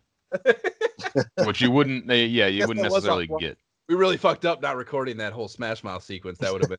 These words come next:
Speaker 1: that would be great.
Speaker 2: <laughs> Yeah,
Speaker 1: That would
Speaker 2: that was bad.
Speaker 1: bonus content. <laughs>
Speaker 2: Bad call. Um, what did I prioritize? Um, well, since I played this game and have just been, you know, uh, what you, you learn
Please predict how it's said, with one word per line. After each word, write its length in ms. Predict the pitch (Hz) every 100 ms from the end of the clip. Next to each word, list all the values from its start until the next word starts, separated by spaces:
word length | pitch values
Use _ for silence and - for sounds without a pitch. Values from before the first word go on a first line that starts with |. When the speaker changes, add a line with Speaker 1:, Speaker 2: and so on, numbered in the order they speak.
| -
Speaker 1:
that 100 | 101
would 80 | 101
be 120 | 92
great. 180 | 95 95 -
Speaker 2:
<laughs> 80 |
Yeah, 180 | 82 73
Speaker 1:
That 60 | 113
would 100 | 113
Speaker 2:
that 120 | 71
was 120 | 73
bad. 260 | 71 71 71
Speaker 1:
bonus 300 | 107 98 _ 104
content. 380 | 92 95 90 - _ _
<laughs> 180 | _
Speaker 2:
Bad 440 | - 90 80 78 -
call. 460 | - 71 69 67 67 _ _ - - - _ _ -
Um, 440 | 110 113 110 107
what 120 | 135
did 80 | 151
I 120 | 123 131
prioritize? 720 | 147 156 156 160 165 160 -
Um, 540 | 110 107 101 98 101 98
well, 300 | 107 107 104
since 240 | - 110 -
I 100 | 107
played 180 | 117 98
this 120 | 87
game 320 | 110 104 104
and 200 | 101 92
have 180 | 92 82
just 220 | 87 -
been, 340 | 92 82 78 73 _ -
you 100 | 87
know, 220 | 78 71 71 -
uh, 180 | - 80 98
what 200 | 110 110
you, 140 | 95 -
you 160 | 101 113
learn 720 | 123 165 117 95 90 110